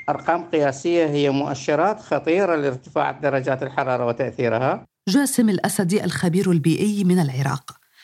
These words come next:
Speaker 2: المعروف بكفاحه من أجل المحافظة على منطقة الأهوار العراقية، والمدرجة على لائحة منظمة يونسكو، ويهددها في الفترة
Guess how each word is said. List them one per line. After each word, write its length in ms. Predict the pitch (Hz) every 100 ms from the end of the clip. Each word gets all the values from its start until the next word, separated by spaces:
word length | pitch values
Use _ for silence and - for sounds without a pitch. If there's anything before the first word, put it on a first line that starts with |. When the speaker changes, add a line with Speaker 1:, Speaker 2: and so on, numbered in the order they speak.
| - -
Speaker 2:
المعروف 640 | 220 247 254 247 226 -
بكفاحه 720 | 175 175 190 208 170 - 135 _ _ -
من 180 | 170 -
أجل 240 | 190 156
المحافظة 640 | 151 151 143 147 147 175 185 233
على 260 | 165 147
منطقة 400 | 147 165 175 - 165
الأهوار 640 | 165 139 131 156 190 208 -
العراقية، 680 | 151 139 139 - 135 - 143 _ _ - -
والمدرجة 540 | 156 151 180 175 190 226
على 260 | 180 143
لائحة 460 | 143 170 170 - 156
منظمة 420 | 151 165 170 151 139
يونسكو، 560 | 151 151 202 - 208 214 - _ -
ويهددها 800 | 165 233 247 185 170 185 170 170
في 100 | 156
الفترة 380 | 147 165 160